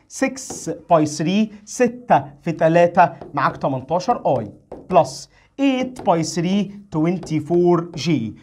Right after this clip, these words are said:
تمنتاشر اي بلس توينتي فور جي، الاجابه ايه. اللي بعده للاسف مش نقدر نعمل القصه بتاعت نشيل الكونستانت، احنا هنلجأ للقانون الاساسي بتاعنا.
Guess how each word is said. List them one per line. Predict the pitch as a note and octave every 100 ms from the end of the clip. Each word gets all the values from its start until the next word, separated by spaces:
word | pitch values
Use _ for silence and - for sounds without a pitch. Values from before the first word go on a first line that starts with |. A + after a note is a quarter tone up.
| -
تمنتاشر | D#3 C#3+ C#3 F#3 F3+ E3 - F3
اي | E3
بلس | D3+ C#3+ C#3+
توينتي | D3+ E3 F#3+ D#3+
فور | D3+ G3+
جي، | D3+ D#3+ F3+ F3 -
الاجابه | D3+ D3 C3+ D3 D3+ - -
ايه. | E3 - - _ _ _ _ _ - _ _ _ _ _ _ - - - - _ _ _ _
اللي | A#3 C#4+
بعده | F4 F4 E4
للاسف | C#4+ - B3+ D4+
مش | G#3 A3
نقدر | A3+ G#3+
نعمل | A3+ A3 F3
القصه | E3+ D3+ A#3 A#3+ -
بتاعت | - F3+ E3
نشيل | E3 B3 C4
الكونستانت، | A#3+ D4 D4+ D4 D4 C#4+
احنا | G#3+ D#3+ D3+
هنلجأ | D#3+ A3 F3 F#3
للقانون | D#3+ - F#3 F3 A3
الاساسي | F3 D3 F#3+ G3+ D4
بتاعنا. | D4+ G3 A#2+